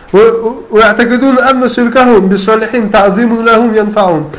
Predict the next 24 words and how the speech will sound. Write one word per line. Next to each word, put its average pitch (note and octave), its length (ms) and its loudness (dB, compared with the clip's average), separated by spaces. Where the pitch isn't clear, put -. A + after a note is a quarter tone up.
ويدفع A3+ 680 2
عنهم». G#3+ 300 0
То G#3+ 60 0
есть, - 100 -6
и G3 100 -4
он, F#3+ 260 0
э, G3 380 2
защищает G3+ 500 -2
их, F#3+ 100 -2
фа-, G3+ 160 -2
то G#3 140 0
есть, G3+ 120 -2
и, G3+ 380 0
и G#3+ 480 0
аргументирует B3 720 2
это B3 140 -6
чем? G#3+ 300 2
То, G#3+ 140 0
что G#3+ 140 -2
это G#3 260 -2
возвеличивание, G#3 680 -2
э, G#3+ 280 0
э, A3 100 0
праведников. G#3 580 -4